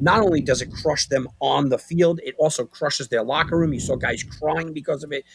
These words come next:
Their defense got worse. They can't stop anybody. This is a low number at forty-four, Tim. It wouldn't surprise me if both of these teams put up thirty.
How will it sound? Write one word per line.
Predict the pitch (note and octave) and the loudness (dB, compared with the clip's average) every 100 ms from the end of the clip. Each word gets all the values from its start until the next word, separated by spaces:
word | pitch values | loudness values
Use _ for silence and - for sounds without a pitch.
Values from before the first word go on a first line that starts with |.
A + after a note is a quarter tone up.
| - _ | -20 _
Their | C3 E3+ | 2 4
defense | D#3+ B2 G3+ - A3 G3+ | 4 0 -2 2 2 2
got | - G3 G3 | 0 -2 0
worse. | C#3+ D3 C#3 - - - | 2 2 2 -4 -8 -10
They | |
can't | - - F#3 G3+ | -10 -4 -2 -2
stop | - F3 D#3+ C#3+ | 0 0 2 2
anybody. | C#3 C3 C3 B2+ B2+ _ _ _ _ - | 2 0 0 -2 -4 _ _ _ _ -2
This | F#3+ C4 D#3 | 2 4 2
is | |
a | B2 | 0
low | A2 A2 B2 F#3+ G3+ D3 | -2 -2 4 6 8 6
number | B2+ D3+ F#3+ C3+ A2+ | 4 2 2 0 -2
at | A#2+ | -6
forty-four, | - - G3 F#3 A2+ - - D#3 G#3+ F3+ | -8 0 4 4 2 -12 -6 0 2 2
Tim. | - C3 A#2 A2 _ _ - | 2 0 0 -2 _ _ -6
It | G#3 D4 | -2 4
wouldn't | E4 C4+ E3 | 6 6 4
surprise | E3+ D3 D3+ E3 F3 C3 | 0 -4 0 2 4 0
me | C#3+ D3+ C3 - | -2 -4 -4 -6
if | C#3+ A#2 - | -10 -10 4
both | F3 B3 | 4 6
of | G#3 | 0
these | G3 F3 | -6 -8
teams | - F3 D#3+ | -6 -4 -2
put | - | -2
up | C3+ - | -2 -4
thirty. | - D#3+ E3+ - | 0 2 2 0